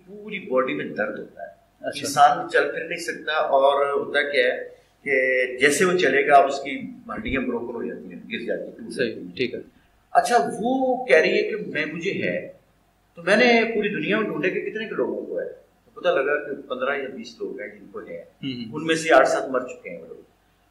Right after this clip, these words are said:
Speaker 1: اچھا، میں نے کہا کہ اس کے اوپر ریسرچ کوئی نہیں ہو رہی، تو پتہ چلا کہ کوئی ریسرچ کرنے کے لیے تیار ہی نہیں ہے۔ کیوں؟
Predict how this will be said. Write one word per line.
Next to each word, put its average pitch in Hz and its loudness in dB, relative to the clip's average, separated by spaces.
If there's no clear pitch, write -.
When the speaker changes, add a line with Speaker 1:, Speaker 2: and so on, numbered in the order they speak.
Speaker 1:
اچھا، 240 2
میں 202 4
نے 240 4
کہا 226 4
کہ 240 6
اس 247 -6
کے 240 -12
اوپر 226 -2
ریسرچ - 0
کوئی 202 -4
نہیں 220 0
ہو 196 2
رہی، - -2
تو 147 -20
پتہ 185 -2
چلا 196 2
کہ 202 -6
کوئی 185 -6
ریسرچ - -4
کرنے 175 -2
کے 170 -4
لیے 170 -8
تیار 131 6
ہی - 0
نہیں - -8
ہے۔ - -14
کیوں؟ 220 0